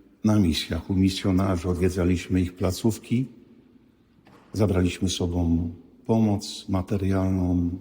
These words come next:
około stu kilogramów, ubrań, lekarstw, laptopy. I w ten poniedziałek, sześć dni temu, rozpoczęliśmy podróż powrotną. Pierwszy odcinek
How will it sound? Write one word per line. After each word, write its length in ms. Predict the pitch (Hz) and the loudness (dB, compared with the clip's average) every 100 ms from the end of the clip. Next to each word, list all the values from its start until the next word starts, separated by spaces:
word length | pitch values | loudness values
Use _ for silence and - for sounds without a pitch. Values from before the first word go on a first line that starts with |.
| - | -8
około 200 | 82 80 | -6 -6
stu 220 | - - | -4 -4
kilogramów, 760 | 90 98 98 98 92 95 90 - - - - _ _ | 0 0 2 2 2 2 0 -10 -20 -20 -20 _ _
ubrań, 640 | 117 117 113 110 107 107 104 - - | 2 4 4 2 2 0 -4 -12 -12
lekarstw, 760 | 90 90 87 90 87 87 - - _ - | -2 -2 -2 -4 -4 -6 -14 -20 _ -6
laptopy. 720 | 85 78 - 82 - 85 82 - - - _ _ _ _ _ _ _ _ _ _ - | -6 -6 -8 -8 -6 -8 -8 -14 -20 -20 _ _ _ _ _ _ _ _ _ _ 2
I 140 | 107 | 2
w 60 | 95 | 4
ten 160 | 135 | 2
poniedziałek, 640 | - 107 110 95 139 131 - | 4 4 4 4 2 2 0
sześć 200 | - 98 | -4 -2
dni 120 | 95 | -2
temu, 220 | 110 101 | 0 0
rozpoczęliśmy 640 | 98 - 90 98 92 - 98 | 0 -4 -6 -2 -2 -2 -4
podróż 440 | - 82 87 85 | -4 -6 -6 -6
powrotną. 800 | - 78 76 71 - 76 73 76 - _ _ _ _ _ _ _ | -6 -4 -6 -10 -8 -8 -8 -12 -16 _ _ _ _ _ _ _
Pierwszy 360 | 123 101 - 95 | 2 4 2 0
odcinek 520 | 87 - 123 104 | -4 -2 2 2